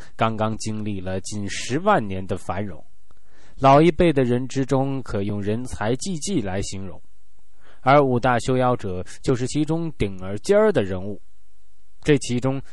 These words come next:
也包括毕派祖师玄凤仙子，那时候他刚刚步入离合期，不过从修为来说，却是五位高手中最弱的一个。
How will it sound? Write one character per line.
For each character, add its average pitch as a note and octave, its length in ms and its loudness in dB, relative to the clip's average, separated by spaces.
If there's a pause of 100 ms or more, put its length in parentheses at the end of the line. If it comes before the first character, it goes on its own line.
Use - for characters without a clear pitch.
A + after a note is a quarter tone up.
(160)
也 G2+ 180 -2
包 G#2 320 0
括 G2 300 -4
毕 C3+ 360 0
派 G#2 300 -2
祖 F2+ 240 -8
师 D3+ 300 0 (160)
玄 A2+ 260 0
凤 G2+ 240 -4
仙 C#3 260 0
子， - 220 -8 (680)
那 D#3 200 2
时 G#2+ 220 -2
候 F#2 260 -2 (220)
他 - 200 0
刚 F#3 280 4
刚 F#3 240 2
步 D3 160 2
入 G2 180 0
离 G#2 240 -2
合 F#2+ 260 -2
期， - 260 -8 (520)
不 C#3+ 140 2
过 C3+ 360 8
从 B2+ 220 -4
修 G#3 280 4
为 C#3 180 2
来 G2 240 0
说， A2 280 0 (200)
却 B2 140 4
是 G#2+ 160 -2
五 F#2+ 180 -6
位 G2+ 160 -2
高 A#2 180 4
手 G#2+ 200 -2
中 A#2+ 220 -6
最 G#3+ 200 2
弱 B2 340 4
的 F2+ 140 -6
一 - 140 -10
个。 - 180 -8